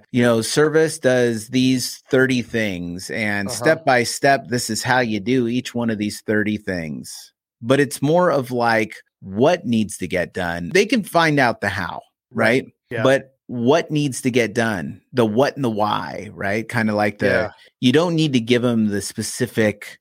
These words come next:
Speaker 1: dot by dot map, right?
Speaker 2: Right. I totally agree.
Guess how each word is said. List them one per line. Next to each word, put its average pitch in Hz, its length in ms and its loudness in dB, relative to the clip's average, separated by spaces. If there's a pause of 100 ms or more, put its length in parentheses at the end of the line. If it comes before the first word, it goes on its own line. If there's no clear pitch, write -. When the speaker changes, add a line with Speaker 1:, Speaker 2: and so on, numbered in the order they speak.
(100)
Speaker 1:
dot 107 300 0
by 107 140 2
dot 104 360 0
map, 104 460 -2 (240)
right? 107 320 0
Speaker 2:
Right. 147 240 2 (240)
I 160 300 2 (160)
totally 160 500 2
agree. 135 460 0